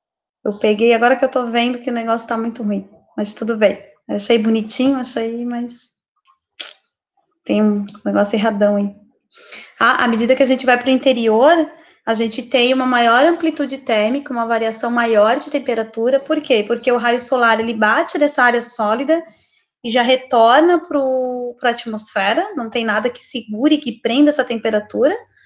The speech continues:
né, que regule essa temperatura, e aí ele perde calor mais fácil,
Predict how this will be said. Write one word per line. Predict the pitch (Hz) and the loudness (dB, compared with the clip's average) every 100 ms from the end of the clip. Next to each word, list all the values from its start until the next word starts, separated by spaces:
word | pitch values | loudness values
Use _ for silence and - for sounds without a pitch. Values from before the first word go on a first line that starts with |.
| _ _ _ _ | _ _ _ _
né, | - 202 254 285 247 - | -6 -4 -4 -6 -12 -8
que | 202 | -2
regule | 214 196 262 | -2 -2 0
essa | 302 302 | 0 0
temperatura, | 254 240 226 214 214 226 403 - _ _ - - _ | -6 -2 -4 -4 -4 -4 -4 -8 _ _ -20 -20 _
e | 269 262 | 0 2
aí | 262 254 | 4 4
ele | 262 285 | 4 2
perde | 294 262 262 262 | 2 2 2 0
calor | 285 277 262 254 277 | 0 2 4 4 2
mais | 269 285 - | 2 0 -2
fácil, | 339 247 214 - | -2 -2 -4 -10